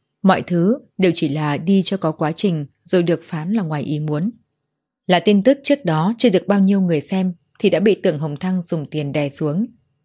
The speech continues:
Sở Mặc có thể lướt thấy cũng chỉ là tình cờ. Lâm Miểu tốn số tiền rất lớn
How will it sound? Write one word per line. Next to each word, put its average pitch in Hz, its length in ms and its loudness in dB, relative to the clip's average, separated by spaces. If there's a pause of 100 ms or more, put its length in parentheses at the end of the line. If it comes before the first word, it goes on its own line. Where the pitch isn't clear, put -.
(680)
Sở 180 180 0
Mặc 156 260 -4
có 190 100 2
thể 202 140 0
lướt 220 260 -2
thấy 175 400 -4
cũng 208 120 -2
chỉ 214 140 0
là 156 180 -6
tình 147 240 -6
cờ. 147 300 -6 (1600)
Lâm 185 200 4
Miểu 160 340 2
tốn 151 160 0
số 185 120 -2
tiền 175 240 -2
rất 233 200 -4
lớn 175 320 -2